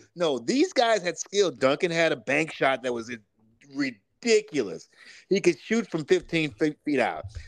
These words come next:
Kareem could take the skyhook out for eighteen feet. Like, this is not, these aren't guys who are, like, unskilled.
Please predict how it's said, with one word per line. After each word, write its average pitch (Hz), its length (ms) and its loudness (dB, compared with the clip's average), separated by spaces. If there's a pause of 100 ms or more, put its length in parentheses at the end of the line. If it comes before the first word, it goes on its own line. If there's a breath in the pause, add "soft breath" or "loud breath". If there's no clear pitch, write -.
(200 loud breath)
Kareem 196 420 0
could 180 120 -4
take 170 160 0
the 139 80 -14
skyhook 151 400 0
out 139 220 2
for 147 140 -2
eighteen 139 400 -6
feet. 120 260 -8 (200)
Like, 180 160 -2 (100)
this 269 220 0
is 294 140 -4
not, 240 340 2
these 277 180 -2
aren't 240 200 2
guys 214 280 2
who 185 200 -6
are, 151 180 -8
like, 143 240 -6
unskilled. 160 640 -6